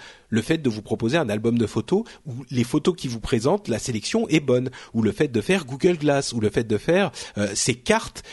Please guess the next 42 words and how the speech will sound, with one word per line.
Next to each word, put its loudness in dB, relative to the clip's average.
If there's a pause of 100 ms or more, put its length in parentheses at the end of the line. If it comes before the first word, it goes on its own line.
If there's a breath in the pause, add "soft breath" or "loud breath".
(140)
qui, -6
qui -8
s'adaptent 0
à 2
ce -4
dont 2
vous -2
avez 2
envie. -2
Enfin, -2 (380 loud breath)
il -4
y 2
a 2
vraiment 2
une 2
vision, -2 (400 soft breath)
euh, 2
incroyable, 0 (300 loud breath)
et 4
un, 0
un, 0
le 4
personnage 2
Google 2
en 2
ressort 2
comme 0
quelque -2
chose 0
d'incroyablement, 0 (340 loud breath)
euh, 0 (220 loud breath)
positif 0
et 0
sympathique, -4
quoi. -2
Le, 0
le 4
champion 2 (320 loud breath)
de 2
la 2
tech 0
pour, -4